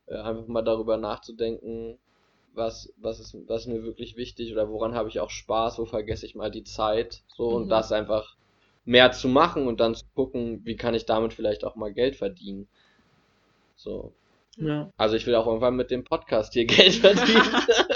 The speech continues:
Speaker 1: Ich kann mir keine bessere Arbeit vorstellen. So, also
Speaker 3: Da
Speaker 1: Bier
Speaker 3: müssen wir
Speaker 1: trinken.
Speaker 3: vielleicht nochmal eine Schippe drauflegen, <laughs> oder? Keine Ahnung.
Speaker 1: Ja.
Speaker 3: Entschuldigung. Nein,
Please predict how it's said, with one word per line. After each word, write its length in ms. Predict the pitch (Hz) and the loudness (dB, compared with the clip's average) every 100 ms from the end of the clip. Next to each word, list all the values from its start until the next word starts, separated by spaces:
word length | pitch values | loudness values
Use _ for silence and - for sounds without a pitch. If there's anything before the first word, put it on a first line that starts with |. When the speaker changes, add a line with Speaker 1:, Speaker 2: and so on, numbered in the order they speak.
| 392 262 - - 349 285 214 | -2 -2 -4 -4 -6 -6 4
Speaker 1:
Ich 140 | 156 151 | 4 8
kann 160 | 185 | 8
mir 120 | 170 180 | 8 6
keine 320 | 156 156 160 | 4 0 -2
bessere 420 | 151 151 151 156 | -6 -6 -6 -4
Arbeit 380 | 151 156 170 175 | -4 -4 -4 -4
vorstellen. 720 | 208 233 - 151 123 117 117 _ _ | -4 -6 -4 -2 0 -2 -6 _ _
So, 300 | 110 110 107 _ - | -12 -10 -12 _ -12
also 400 | 113 110 110 110 _ _ _ _ _ _ - | -10 -8 -10 -10 _ _ _ _ _ _ -6
Speaker 3:
Da 100 | 139 | 0
Speaker 1:
Bier 140 | 151 | 2
Speaker 3:
müssen 100 | - | 2
wir 60 | 160 | 0
Speaker 1:
trinken. 180 | 160 | -2
Speaker 3:
vielleicht 260 | 160 170 175 | 2 0 2
nochmal 220 | 175 170 | 4 6
eine 100 | 175 | 4
Schippe 260 | 165 180 175 | 2 2 2
drauflegen, 720 | 165 180 180 151 139 139 143 | 2 0 0 0 2 0 -4
<laughs> 80 | - | -4
oder? 220 | 180 165 | -2 2
Keine 600 | 165 135 - 196 180 175 | 0 -2 0 2 2 0
Ahnung. 280 | - 180 165 _ - - - - | -2 -8 -10 _ -20 -20 -20 -18
Speaker 1:
Ja. 840 | - 101 87 - - 92 87 101 - _ | -18 -16 -18 -18 -16 -14 -12 -12 -14 _
Speaker 3:
Entschuldigung. 840 | - - 175 170 156 160 160 151 147 _ - _ - - _ _ - | -4 2 6 6 10 10 10 6 -2 _ -20 _ -20 -20 _ _ 0
Nein, 260 | 143 143 | 6 6